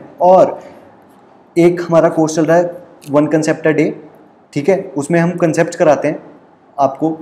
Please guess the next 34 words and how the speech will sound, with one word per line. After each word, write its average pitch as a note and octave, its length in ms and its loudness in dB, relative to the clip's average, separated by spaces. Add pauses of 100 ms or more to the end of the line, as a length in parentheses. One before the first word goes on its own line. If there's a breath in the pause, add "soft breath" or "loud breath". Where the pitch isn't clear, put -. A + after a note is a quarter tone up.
(160)
जो C3 160 0
भी D3 220 2
newspaper D3 540 -2
में C#3+ 120 2
अगर C#3 140 0
किसी C#3+ 220 -6
दिन C#3+ 160 -6
कोई D3 140 0
important C#3 400 -2
concept C#3 340 -6
आता B2+ 160 0
है B2+ 40 -4
तो C3+ 80 -6
वो C3+ 120 -2
important C3 400 -6
concept C#3 320 -8
उसमें C#3 260 -6
detail C3 260 -4
में C3 140 -4
discuss C3 320 -10
किया C3 160 -2
जाता A#2 240 -2
है। - 360 -6
It D#3+ 60 2
is E3+ 140 4
not F3 220 0
like D#3+ 220 -4
news D3 280 2
analysis D3 460 -2
नहीं D3 200 -2
होता C3 200 -4
है, C#3+ 80 -8 (460 loud breath)
ठीक D3 140 -2
है। F#3 80 0